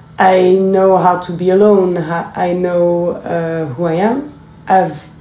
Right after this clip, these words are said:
learned to le-, to love myself, which is very recent, but I feel it's really good. Um, <clears throat> I would advise e-, everyone to work toward that because it's a life changer. Um,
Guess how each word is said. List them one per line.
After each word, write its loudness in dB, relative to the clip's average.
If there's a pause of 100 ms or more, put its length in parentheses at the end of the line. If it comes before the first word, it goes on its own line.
learned 2
to -4
le-, -2
to -6
love 0
myself, -4
which -8 (260)
is -2
very 4
recent, 0 (120)
but -6
I -8
feel -10
it's -8
really -4
good. -2 (800)
Um, 2
<clears throat> 0
I 4
would -2
advise -2
e-, -4
everyone 0
to -10 (140)
work 0 (260)
toward -2
that 2
because -4
it's -8
a -2
life -2
changer. -2 (720)
Um, 0